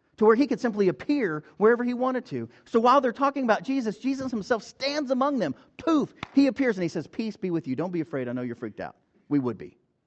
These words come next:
They were startled and terrified. Of course they were. And they thought they were seeing a ghost. So Jesus says to them, "Why are you frightened? And why did doubts arise in your hearts? Look at my hands. Look at my feet and see that it isn't myself."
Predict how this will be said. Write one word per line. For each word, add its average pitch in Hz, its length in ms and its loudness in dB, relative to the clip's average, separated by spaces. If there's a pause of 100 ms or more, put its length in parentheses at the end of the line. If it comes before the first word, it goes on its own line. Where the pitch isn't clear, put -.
(720)
They 240 120 4
were 247 100 0
startled 285 560 0
and 233 100 -2
terrified. 269 400 2
Of 254 140 -10
course 302 300 -6
they 208 120 0
were. 156 200 -2 (160)
And 233 100 2
they 254 60 6
thought 277 240 -2
they 247 60 0
were 220 100 -2
seeing 240 240 -4
a 247 60 -4
ghost. 277 360 4 (160)
So - 140 -2
Jesus 254 400 -2
says 190 160 -2
to 196 80 -10
them, 233 120 0
"Why 160 200 2
are - 20 0
you 220 120 -4
frightened? 254 440 -2 (180)
And 196 120 2
why 214 140 4
did 226 100 0
doubts 196 260 2
arise 196 300 2
in 208 60 -6
your 226 100 -4
hearts? 240 260 -2
Look 277 160 -2
at 269 80 0
my 233 160 -2
hands. 262 400 0 (180)
Look 247 200 -2
at 254 80 2
my 233 160 4
feet 262 320 -6
and 202 100 -8
see 262 160 -8
that 254 140 -2
it 214 100 -4
isn't 233 240 0
myself." 208 640 -2